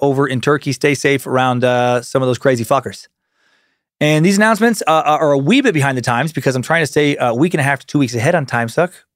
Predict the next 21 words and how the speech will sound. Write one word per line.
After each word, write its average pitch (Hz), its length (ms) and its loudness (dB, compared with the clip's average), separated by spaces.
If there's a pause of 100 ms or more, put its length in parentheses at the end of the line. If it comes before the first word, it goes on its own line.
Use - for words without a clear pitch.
uh, 110 460 -2
you 160 60 -4
know, 139 120 0
which 139 260 -6
works 131 260 -2
out 123 140 -2
great 151 300 0
in 131 100 -6
instances 127 520 -2
like 117 200 -2
it 117 120 -6
did, 123 200 0
uh, 120 340 2
last, 139 380 -2
last 143 220 -2
week 139 240 -2 (380)
when 131 160 -2
I - 20 2
lost 131 240 0
my 135 80 -2
voice. - 460 -4